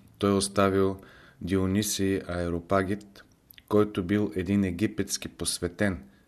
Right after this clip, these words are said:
и впоследствие написал много книги, най-забележителната от които е книгата за ангелската йерархия. По времето, когато Христос е бил на кръста,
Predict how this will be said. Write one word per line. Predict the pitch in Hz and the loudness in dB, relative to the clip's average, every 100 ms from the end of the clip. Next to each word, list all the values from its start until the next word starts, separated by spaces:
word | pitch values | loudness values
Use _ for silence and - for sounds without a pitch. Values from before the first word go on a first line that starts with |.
| - | -16
и | 82 | -14
впоследствие | - 87 - 95 - - 95 | -8 -6 -2 -4 -4 -4 -4
написал | 87 85 - 90 - 87 | -4 -6 -4 -4 -2 -2
много | 87 87 90 87 | -2 -2 -4 -6
книги, | - 98 85 78 - - - - - - | -2 -2 -2 -4 -8 -18 -20 -20 -20 -8
най-забележителната | 90 98 98 92 87 90 107 - 98 87 87 | 0 0 2 0 0 -2 -4 -4 -4 -2 -4
от | 85 | -4
които | 98 95 95 92 92 - - - - | -2 -2 -2 -4 -4 -8 -20 -20 -12
е | - | -10
книгата | 80 95 95 92 87 90 87 87 | -6 -2 -2 -2 -4 -4 -2 -4
за | - 76 80 78 - | -6 -6 -4 -4 -4
ангелската | - 87 90 85 - - - 80 | -4 -4 -2 -4 -6 -10 -8 -4
йерархия. | 78 80 78 76 - 64 - - - _ _ _ _ _ _ _ _ - - - _ _ - - - - - - - - - - | -2 -2 -2 -6 -10 -12 -14 -20 -20 _ _ _ _ _ _ _ _ -20 -20 -20 _ _ -20 -20 -20 -20 -20 -20 -20 -20 -20 -4
По | 107 | 0
времето, | 104 127 127 127 | 6 6 6 4
когато | 107 104 117 107 | 2 4 4 0
Христос | 98 101 - 110 110 - | -4 -4 0 2 2 0
е | 95 | 0
бил | 98 101 | 2 2
на | 95 - | 2 0
кръста, | 95 101 - 85 | 0 0 -2 -6